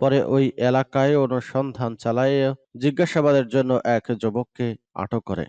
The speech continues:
হামলার জন্য তাৎক্ষণিকভাবে কোনো পদক্ষেপ দায় কেউ স্বীকার করেনি। স্থানীয় পুলিশ কর্মকর্তা ইন্সট্রাক্টর জেনারেল বিজয় কুমার জানান, দ্বিতীয় এক ঘটনায় তিন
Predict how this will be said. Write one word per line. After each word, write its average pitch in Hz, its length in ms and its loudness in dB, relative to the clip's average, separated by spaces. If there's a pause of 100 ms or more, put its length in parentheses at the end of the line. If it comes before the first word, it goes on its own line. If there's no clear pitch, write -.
(140)
হামলার 123 320 0
জন্য 135 260 -2
তাৎক্ষণিকভাবে 143 720 -2
কোনো 135 320 -2
পদক্ষেপ 143 540 -2 (320)
দায় 120 320 0 (180)
কেউ 131 160 0
স্বীকার 127 380 -4
করেনি। 90 380 -6 (260)
স্থানীয় 180 360 0
পুলিশ 180 300 0
কর্মকর্তা 165 540 0
ইন্সট্রাক্টর 156 760 0
জেনারেল 139 540 0
বিজয় 123 420 -2
কুমার 143 320 -2
জানান, 139 380 0 (200)
দ্বিতীয় 143 380 0 (100)
এক 143 200 0
ঘটনায় 131 460 -2
তিন 131 400 -4